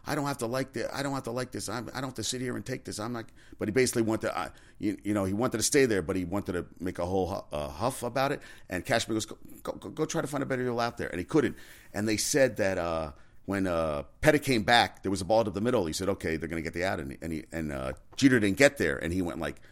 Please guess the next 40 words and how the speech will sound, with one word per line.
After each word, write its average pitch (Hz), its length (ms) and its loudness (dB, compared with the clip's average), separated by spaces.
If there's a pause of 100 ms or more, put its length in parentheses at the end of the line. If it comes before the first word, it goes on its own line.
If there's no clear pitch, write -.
(320)
"Oh 85 60 -4
shit, 101 300 -2 (100)
he 71 60 -12
can't 87 160 -4
get 78 120 -12
to 78 80 -8
those 71 180 -8
balls 90 260 -2
anymore," 62 460 -10
which 58 180 -14
I 78 60 -6
thought - 140 -8
was - 100 -10
kind 60 160 -10
of 60 80 -12
interesting. - 460 -14 (360)
I - 920 -18
was - 100 -14
like, - 140 -14
"Damn." 98 260 -6 (2000)
Yeah, 73 140 -4
and 69 140 -10 (500)
Le'Veon 92 480 0
Bell 87 120 0
said 82 220 -4
that 73 200 -6
Roethlisberger 90 600 -2
is 80 100 -4
a 78 40 -6
great 82 180 -2
quarterback, 76 440 -4
but 69 140 -10
tough 78 160 -8
to 67 80 -12
play 69 180 -6
with. 67 200 -8
Have - 120 -14
you, - 160 -16 (320)
come - 140 -12
on. - 60 -18